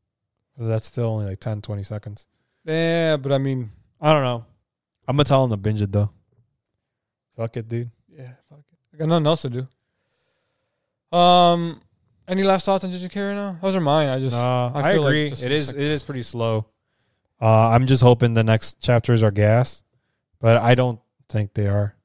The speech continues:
Speaker 2: We'll see.
Speaker 1: If I, 'cause, 'cause Itadori and, and
Speaker 2: This reminds me, like, of, uh, of Vinland Saga. I don't know if you ever read it,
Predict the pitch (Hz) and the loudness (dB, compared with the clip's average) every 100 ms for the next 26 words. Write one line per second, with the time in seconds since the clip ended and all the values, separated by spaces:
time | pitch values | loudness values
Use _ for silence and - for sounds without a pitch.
0 | _ _ _ _ 131 110 117 107 - 127 | _ _ _ _ -12 -8 -8 -8 -10 -8
1 | 120 147 139 143 131 135 - 135 120 - | -4 -4 -2 -4 -4 -4 0 2 0 -6
2 | - _ _ - 143 151 135 135 135 123 | -18 _ _ -2 0 4 6 8 8 6
3 | 113 113 110 110 107 104 107 - _ - | 2 -2 -6 -6 -8 -12 -14 -20 _ -6
4 | 214 233 233 208 208 233 208 175 175 147 | -4 -2 0 2 2 2 2 2 -2 -2
5 | 151 - - _ _ _ _ _ _ _ | -6 -8 -16 _ _ _ _ _ _ _
6 | _ _ _ - 185 156 180 190 170 143 | _ _ _ -4 -2 2 2 2 0 0
7 | 139 127 135 156 151 143 139 135 127 147 | 2 2 2 2 0 0 0 2 2 2
8 | 185 | 0